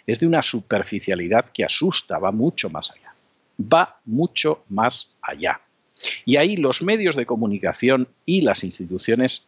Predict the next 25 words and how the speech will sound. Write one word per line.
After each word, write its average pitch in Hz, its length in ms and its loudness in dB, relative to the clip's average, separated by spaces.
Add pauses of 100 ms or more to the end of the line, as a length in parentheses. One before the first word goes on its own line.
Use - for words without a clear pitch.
(100)
tienen 123 280 2
un 107 120 0
papel 107 460 0 (180)
tremendo. - 380 -6 (1120)
Que 135 120 2
en 165 100 4
un 226 140 6
momento 156 600 2
determinado 113 720 2
la 101 100 -2
institución 110 580 0
que 147 120 2
tenía 123 260 4
que 113 140 2
fiscalizar 107 580 0
esas 123 260 2
cuentas 120 460 2
no 139 120 0
hiciera 120 360 0
nada 107 420 2
en 87 220 -8
diez 127 260 0
años, - 460 -14 (920)
dice 117 680 2
muchísimo, - 680 -2